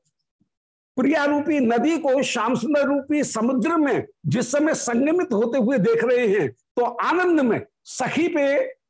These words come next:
वर्णन किए बिना नहीं रह सकता है। वो गायन करना प्रारंभ कर देती है, और जब गायन करना प्रारंभ करती है, तो उसके पास में शब्द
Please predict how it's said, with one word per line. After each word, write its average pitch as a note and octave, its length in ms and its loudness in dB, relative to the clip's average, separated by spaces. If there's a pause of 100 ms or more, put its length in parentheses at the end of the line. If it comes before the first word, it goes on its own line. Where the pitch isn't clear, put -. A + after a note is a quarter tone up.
(340)
वर्णन D4 420 2
किए D4+ 180 0
बिना C#4 220 2
नहीं C4+ 160 2
रह A#3 120 2
सकता - 300 -4
है। A3+ 100 0
वो A#3+ 140 0
गायन B3+ 380 0
करना D4 260 0
प्रारंभ B3+ 400 -2
कर A#3 160 0
देती A#3 260 -2
है, F#3+ 240 -2 (200)
और G#3 60 -2
जब E3+ 220 0
गायन A#3+ 340 0
करना C#4 260 0
प्रारंभ A#3+ 460 -2
करती A#3 280 -2
है, A3 260 2
तो - 340 -4
उसके C4+ 300 0
पास F#3+ 380 -2
में F#3 400 0 (100)
शब्द C4+ 440 -4